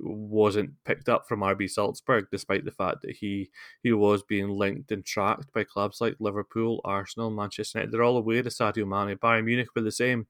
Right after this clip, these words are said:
But he had to go to a Southampton before the bigger clubs would say, "Okay, he is good enough." So what next for Brenner? Will, will Brenner stay there? Will he eventually make a move to Portugal or to Holland or another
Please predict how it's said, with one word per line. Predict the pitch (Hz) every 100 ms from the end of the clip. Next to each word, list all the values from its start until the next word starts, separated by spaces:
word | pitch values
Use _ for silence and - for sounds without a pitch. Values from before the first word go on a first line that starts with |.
| - - - - -
But | 107
he | 110
had | 120
to | 117
go | 120 117
to | 117
a | 107
Southampton | 113 104 117 143 123 107
before | 98 - 104
the | 98
bigger | 98 110 101
clubs | - 107 104 -
would | 104
say, | - 104
"Okay, | 104 104 104
he | 98 110
is | 98 -
good | 117
enough." | 147 98 - _ _ - - _
So | - 135
what | 131 135
next | 127 127 -
for | -
Brenner? | 110 120 131 110 92 -
Will, | 110 -
will | 110 107
Brenner | 107 110 110 104
stay | - - 107 117
there? | 135 151 139
Will | 110
he | 104 110 101 -
eventually | 107 110 131 151
make | 143 135 131
a |
move | 120 120
to | -
Portugal | - 120 - - 123 127
or | 117
to | -
Holland | 104 107 117 127 131 123
or | 110 95 95 - - - _ - - -
another | 110 104 117 120 -